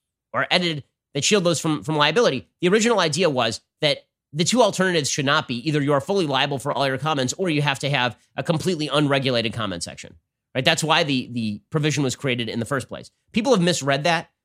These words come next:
to believe that Twitter has violated Section two thirty by not being unbiased or something. And that's not true. Twitter doesn't have to be unbiased. That's clear from the language. Does that mean that Twitter is smart? No, Twitter is incredibly stupid. But I would just recommend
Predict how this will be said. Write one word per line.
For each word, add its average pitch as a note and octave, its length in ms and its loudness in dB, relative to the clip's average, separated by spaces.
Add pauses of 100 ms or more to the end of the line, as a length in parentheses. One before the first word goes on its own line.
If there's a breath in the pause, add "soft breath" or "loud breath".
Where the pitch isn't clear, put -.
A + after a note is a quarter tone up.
to - 80 -4
believe D3 400 0 (240)
that C3+ 200 0
Twitter F3+ 280 2
has C#3+ 160 0
violated C3 480 2
Section C3+ 300 -2
two D3+ 120 -4
thirty D3 340 0
by A#2 180 2
not A#2+ 260 0
being A#2 280 -2
unbiased A2 520 -2
or G2 40 -12
something. F2 300 -12
And G#2 80 -4
that's E3 140 0
not F#3 140 2
true. G#2 340 -4
Twitter F3+ 160 -2
doesn't F3 180 0
have D#3+ 200 2
to - 40 -12
be A#2+ 100 -4
unbiased. F2+ 380 -4
That's - 140 -10
clear F3 240 2
from C#3 160 -2
the B2+ 60 0
language. B2 440 -4 (460)
Does D3 100 -2
that G3 140 6
mean G#3 100 2
that F#3 80 -2
Twitter E3+ 220 0
is - 80 -2
smart? E3 260 2
No, D#3 140 2
Twitter E3 180 -4
is D3 80 -2
incredibly C#3+ 340 -2
stupid. - 360 -6 (180)
But C#3+ 80 -4
I D3 80 4
would G#3 100 2
just G#3+ 140 -4
recommend E3+ 460 0